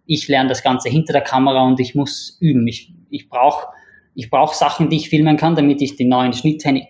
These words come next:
Schnitttechniken, die neuen Animationen, die ich an der Uni gelernt hab,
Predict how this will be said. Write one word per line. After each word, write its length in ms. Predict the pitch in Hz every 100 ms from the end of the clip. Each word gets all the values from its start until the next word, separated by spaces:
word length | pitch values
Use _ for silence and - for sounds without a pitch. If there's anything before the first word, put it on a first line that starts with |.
| -
Schnitttechniken, 840 | - 175 175 160 139 131 123 127
die 80 | 127
neuen 240 | 123 135
Animationen, 640 | 131 127 123 - 139 143 131
die 80 |
ich 100 | 127
an 120 | 131 123
der 80 |
Uni 180 | 127 131
gelernt 300 | 123 120 123
hab, 180 | 123 -